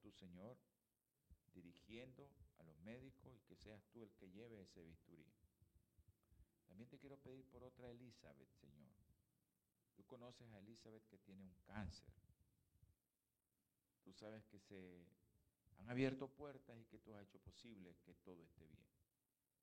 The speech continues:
Te damos gracias infinitas por eso, Señor. Y dale fortaleza al doctor Muñoz, para que él pueda apoyar y ayudar a su esposa. Te pedimos por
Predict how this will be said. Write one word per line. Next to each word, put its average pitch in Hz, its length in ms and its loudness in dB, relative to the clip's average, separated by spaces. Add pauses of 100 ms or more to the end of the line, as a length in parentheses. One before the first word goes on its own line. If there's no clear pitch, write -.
(1160)
Te 78 80 -16
damos 95 280 -8
gracias 127 380 -4
infinitas 123 500 -10
por 107 160 -8
eso, 82 240 -10
Señor. - 280 -10 (1500)
Y - 40 -12
dale 95 200 -2
fortaleza 113 640 -6
al 85 100 -8
doctor 82 320 -6
Muñoz, 80 380 -8 (1080)
para - 140 -6
que 90 100 -6
él 90 80 -8 (120)
pueda 95 360 0 (180)
apoyar 101 520 -6
y 117 80 -6
ayudar 110 400 -4 (520)
a 80 60 -16
su - 120 -10
esposa. - 440 -10 (1900)
Te - 60 -12
pedimos 113 420 0
por 78 380 0